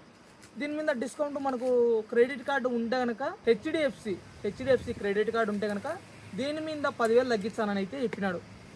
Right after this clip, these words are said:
So, పదివేలు తగ్గితే మనకు లక్ష పదివేలకు వస్తుంది. పదివేలు తగ్గుతుంది అంటే కనుక మనం ఊరికంటామా? So, ఇంక మన దగ్గర ఉన్న వాళ్ళందరికీ కూడా మనం ఎవరికైతే ఫోన్ చేస్తామో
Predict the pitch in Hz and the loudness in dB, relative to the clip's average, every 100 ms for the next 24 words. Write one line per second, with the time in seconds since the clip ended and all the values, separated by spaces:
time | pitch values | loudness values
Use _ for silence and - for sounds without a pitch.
0 | - 233 208 220 233 277 269 247 285 269 | -8 -6 2 4 4 4 2 -2 -4 -4
1 | 254 240 214 - 220 214 208 226 202 214 | -2 0 0 0 -2 2 2 2 0 -4
2 | 180 - - - - 208 226 269 254 220 | -6 -6 -14 -12 0 2 4 2 0 -2
3 | 247 240 226 226 220 226 214 196 185 208 | 0 0 0 0 0 -2 -2 -2 0 0
4 | 208 185 180 196 - - - - - - | 0 -2 -4 -6 -8 -16 -20 -20 -20 -20
5 | - 262 262 254 247 254 240 226 294 285 | -8 -2 0 0 0 2 2 4 4 2
6 | 269 277 254 247 254 233 262 247 247 240 | 0 0 2 2 2 2 0 2 2 2
7 | 214 208 196 208 226 233 214 262 240 240 | 0 2 2 4 4 4 2 -2 -2 2
8 | 233 226 - 220 226 262 | 4 2 2 0 2 -2